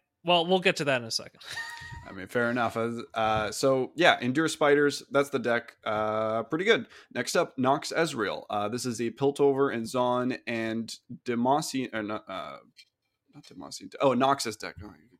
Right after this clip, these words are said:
Speaker 2: keep, that, that, the exact same thing happened last week. Uh, just to read the little
Speaker 1: <laughs>
Speaker 2: blurb here. Uh, "Early game, your approach is very similar to other Freljord Ezreal. You want to use your early units to block and slow down the game in combination with your removal suite. Noxus opens up a few more removal options instead of stall options with Noxian Guillotine,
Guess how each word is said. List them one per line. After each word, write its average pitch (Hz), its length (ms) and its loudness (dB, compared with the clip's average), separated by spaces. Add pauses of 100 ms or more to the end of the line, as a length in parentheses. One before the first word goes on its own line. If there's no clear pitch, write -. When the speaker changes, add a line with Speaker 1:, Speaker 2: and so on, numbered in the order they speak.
Speaker 2:
keep, 87 180 -20
that, 101 160 -8 (200)
that, 107 100 -10 (100)
the 117 120 -10
exact 127 260 -6
same 147 100 -8
thing 147 140 -8
happened 156 240 -6
last 175 200 -4
week. 104 140 -6 (300)
Uh, 120 140 6
just 135 180 -2
to 147 60 0
read 139 160 4
the 123 40 -2
little 120 220 4
Speaker 1:
<laughs> 113 120 0
Speaker 2:
blurb 120 140 4
here. 143 480 2
Uh, 113 260 6
"Early 165 200 6
game, 165 240 4
your 135 140 2
approach 143 300 2
is 120 100 -2
very 139 220 6
similar 143 300 2
to - 160 -2
other 123 160 2
Freljord 113 460 0
Ezreal. 104 380 -4 (120)
You 123 60 -8
want 123 220 -2
to 123 100 -2
use 139 240 -2
your 156 120 4
early 139 180 6
units 135 300 0
to 110 100 -6
block 120 340 0
and 113 100 -6
slow 127 200 -2
down 123 200 -2
the 113 80 -4
game 120 240 -4
in 110 100 -6
combination 117 600 -2
with 113 160 -4
your 107 120 -2
removal 120 320 0
suite. - 240 -12 (400)
Noxus 120 400 0
opens 139 240 2
up 139 120 4
a 127 60 0
few 135 160 0
more 123 160 2
removal 160 340 2
options 147 400 -2
instead 113 320 -4
of 107 100 -4
stall 131 320 0
options 127 360 -2
with 107 160 -6
Noxian 107 420 -8
Guillotine, 156 520 2